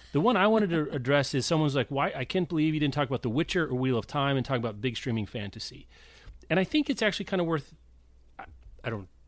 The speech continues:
care about defending necessarily live podcasting, its own thing. But first of all, The Witcher is not primarily a book property. I know there's a book,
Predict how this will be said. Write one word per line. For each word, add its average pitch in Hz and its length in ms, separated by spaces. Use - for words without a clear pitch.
care 107 340
about 104 280
defending 151 460
necessarily 131 480
live 123 420
podcasting, 117 600
its 107 120
own 110 140
thing. 139 300
But - 120
first - 260
of 175 80
all, 160 80
The 139 120
Witcher 175 280
is 135 100
not 147 220
primarily 131 640
a 107 60
book 101 260
property. 104 340
I 117 80
know 127 160
there's 165 160
a 180 60
book, 160 380